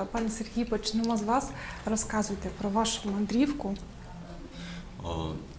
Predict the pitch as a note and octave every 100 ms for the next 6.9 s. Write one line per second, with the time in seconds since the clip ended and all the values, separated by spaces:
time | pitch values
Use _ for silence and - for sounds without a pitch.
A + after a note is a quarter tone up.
0 | - - F#2 F2 F2 F2 F#2 F2+ F#2 -
1 | - - - - - - - - F2+ F#2+
2 | F#2+ F2+ E2+ E2 - - - - F#2 F#2+
3 | F2+ G#2+ - G2 F2+ E2+ D#2 - - F2+
4 | F2 E2+ E2 - D2+ D2+ D2+ - - -
5 | - - - - - - - - - F2+
6 | F2+ F2+ F2+ E2 F2 G2 G#2 A2 G#2